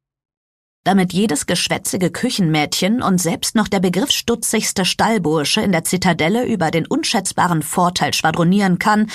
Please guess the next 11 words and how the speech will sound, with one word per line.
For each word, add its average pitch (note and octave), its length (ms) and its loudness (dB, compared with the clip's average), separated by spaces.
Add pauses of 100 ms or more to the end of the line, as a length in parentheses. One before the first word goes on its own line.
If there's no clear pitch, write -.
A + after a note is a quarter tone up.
(220)
den F3+ 200 2
wir F3+ 100 4
jetzt - 320 -2
haben?“ F#3+ 420 0 (1160)
Gaheris F#3 480 2
schlug A3 320 -2
auf - 140 -2
die - 220 -4
Armlehne F3+ 480 4
seines E3+ 340 0
Throns, E3 480 -2